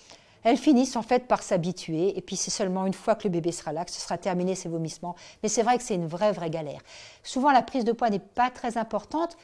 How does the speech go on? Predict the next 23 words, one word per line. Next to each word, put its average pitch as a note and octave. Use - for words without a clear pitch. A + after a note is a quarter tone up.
si -
elle A3
est G3+
quand G#3
même G#3
suffisamment G#3
régulière, A#3+
même A#3
si A#3
c'est A#3
que F#3+
pas A3
tout A3+
à A3+
fait A#3
un A#3
kilo B3
par A3
mois, A3+
c'est F3+
déjà F3+
pas G#3+
mal. A#3